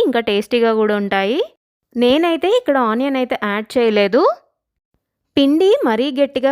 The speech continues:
కలుపుకోవద్దు, అలా అని మరీ పల్చగా ఉండకూడదు. ఇలా కొద్ది కొద్దిగా వేసుకుంటూ కలుపుకోండి. నాకు ఇక్కడ ఒక కప్పు సొరకాయ తురుముకి వన్ అండ్ హాఫ్ కప్ బియ్య పిండి అయితే పట్టిందండి. నేనైతే ఇక్కడ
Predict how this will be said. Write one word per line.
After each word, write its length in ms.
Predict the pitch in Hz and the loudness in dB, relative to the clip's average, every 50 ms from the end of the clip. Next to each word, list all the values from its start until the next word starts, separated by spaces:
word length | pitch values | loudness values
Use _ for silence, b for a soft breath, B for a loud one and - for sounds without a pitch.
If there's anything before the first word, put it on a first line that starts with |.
| 277 - | 0 0
కలుపుకోవద్దు, 640 | 247 220 214 - - 240 233 226 220 220 196 190 285 381 427 285 | -2 -2 -4 -4 -6 -4 -2 -2 -2 -2 -2 -2 -2 0 0 0
అలా 180 | 208 208 214 220 226 | 0 -2 -2 -2 -2
అని 140 | 233 254 320 311 | -2 -2 -2 -2
మరీ 160 | 247 208 208 233 240 - | -2 -2 -2 -4 -4 -4
పల్చగా 380 | 202 196 202 - 240 208 226 226 220 | -4 -4 -4 -6 -4 -4 -2 -2 -2
ఉండకూడదు. 540 | 208 196 202 196 220 202 185 190 175 220 320 480 - - _ _ _ _ _ _ _ _ _ _ _ _ - - 269 | -2 -4 -4 -4 -4 -4 -4 -2 -2 0 -2 -2 -4 -6 _ _ _ _ _ _ _ _ _ _ _ _ -4 -2 0
ఇలా 180 | 269 285 294 359 523 - | 2 2 2 2 0 2
కొద్ది 220 | - 262 226 196 277 285 | 2 2 2 0 0 0
కొద్దిగా 320 | 302 294 240 262 285 294 359 392 370 | 0 0 0 -2 -2 -2 -2 0 2
వేసుకుంటూ 540 | 262 240 240 240 - - 262 233 233 220 320 427 - | 2 2 2 0 -2 -4 -4 -4 -2 -4 -4 -2 -2
కలుపుకోండి. 640 | 277 240 226 - - - 214 214 202 196 208 262 349 508 - _ _ _ _ _ _ _ _ _ _ _ _ _ _ _ - | -2 -2 -4 -4 -4 -2 -2 -2 0 0 0 2 0 0 -2 _ _ _ _ _ _ _ _ _ _ _ _ _ _ _ -2
నాకు 200 | 233 254 294 - 359 | -2 -2 0 -2 -4
ఇక్కడ 240 | 294 - 311 302 311 359 494 554 - 233 | -4 -2 -2 -2 0 0 -2 -2 -2 -2
ఒక 160 | 226 - 277 269 285 | -2 0 -2 0 0
కప్పు 200 | 254 240 - 359 349 - | -2 -2 -2 -2 0 0
సొరకాయ 340 | 254 233 240 - 269 277 285 277 | 0 0 0 0 0 -2 0 0
తురుముకి 420 | 262 247 247 247 233 233 311 381 480 - - _ _ _ 226 | 0 0 0 -2 -2 -2 -2 -2 -2 -2 -4 _ _ _ -2
వన్ 160 | 226 226 226 262 | 0 0 0 0
అండ్ 140 | 277 277 277 | 0 0 0
హాఫ్ 120 | 269 269 - - | 0 -2 -2 -4
కప్ 160 | 294 294 240 | -4 -2 -2
బియ్య 220 | 220 226 226 233 240 - | -2 -2 -2 -2 -2 -4
పిండి 200 | 269 247 240 233 | -4 -2 0 -2
అయితే 200 | 220 214 - 339 494 554 - 247 | -2 0 0 -2 -2 0 0 -2
పట్టిందండి. 600 | 220 - - 226 226 226 214 208 208 214 269 392 554 679 - _ _ - 240 | -2 0 0 2 2 2 2 0 0 2 2 2 2 0 -4 _ _ 0 2
నేనైతే 480 | 254 269 302 320 339 339 311 262 339 403 508 | 2 4 2 2 0 0 0 0 2 2 2
ఇక్కడ 200 | 494 - 285 269 | 2 2 0 0